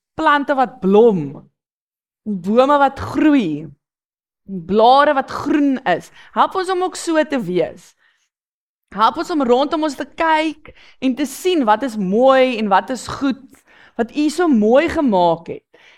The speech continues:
En as ons dit sien, dan weet ons, dis U wat dit doen, en U maak ons ook mooi, en U gee vir ons ook lewe, en U kan dinge in ons hart ook verander, net soos wat U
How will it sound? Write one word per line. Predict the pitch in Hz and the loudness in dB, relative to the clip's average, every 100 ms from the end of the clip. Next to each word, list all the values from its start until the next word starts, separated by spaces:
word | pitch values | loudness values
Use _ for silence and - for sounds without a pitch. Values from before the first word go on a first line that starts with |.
| - | -6
En | 269 | -2
as | 311 311 | -2 -2
ons | |
dit | 302 - | -6 -6
sien, | - 359 | -4 0
dan | 320 254 | 2 0
weet | 165 226 294 294 196 | 0 2 4 2 0
ons, | 147 147 - _ _ _ _ _ _ - | -2 -8 -20 _ _ _ _ _ _ -10
dis | 240 - | -10 -6
U | 302 349 | 0 0
wat | 359 359 | 2 -2
dit | 220 | -2
doen, | 202 160 - - _ _ - | 0 -2 -4 -16 _ _ -8
en | 262 | -6
U | 269 320 | -2 2
maak | 311 320 | 2 2
ons | 330 339 | -2 -2
ook | 370 220 | -2 0
mooi, | 202 196 151 - - _ _ 262 | 0 0 -2 -10 -20 _ _ -6
en | 277 | -4
U | 339 | -2
gee | 349 | -2
vir | 349 302 | 0 0
ons | 339 339 | 0 -2
ook | 240 | -2
lewe, | 220 208 170 147 - - _ _ _ _ _ - | 2 2 2 -2 -6 -16 _ _ _ _ _ -8
en | 277 | -4
U | 339 339 | -2 -2
kan | 349 254 | -2 0
dinge | 294 330 339 | -2 0 -2
in | |
ons | 311 339 311 | -2 0 0
hart | 311 330 | 0 -2
ook | 330 | -6
verander, | 302 - 214 165 151 - _ | -6 -2 -2 -2 -8 -14 _
net | 220 294 370 | -4 -2 -2
soos | 370 330 | -4 -6
wat | - | -6
U | 277 | -6